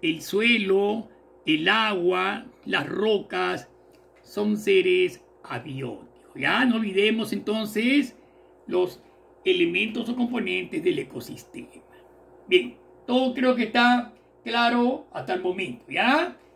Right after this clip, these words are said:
Concepto del ecosistema y sus componentes, seres bióticos y abióticos. Bien,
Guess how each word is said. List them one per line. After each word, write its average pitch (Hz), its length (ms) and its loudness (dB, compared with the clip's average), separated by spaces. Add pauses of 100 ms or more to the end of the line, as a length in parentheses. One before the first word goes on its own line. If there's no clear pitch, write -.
(260)
Concepto 180 520 -2
del 208 140 2
ecosistema 254 920 4 (140)
y 214 100 -6
sus 247 220 -2
componentes, 190 920 -6
seres 180 300 2
bióticos 196 840 -2
y 196 180 -4
abióticos. - 640 -10 (2250)
Bien, 196 240 -2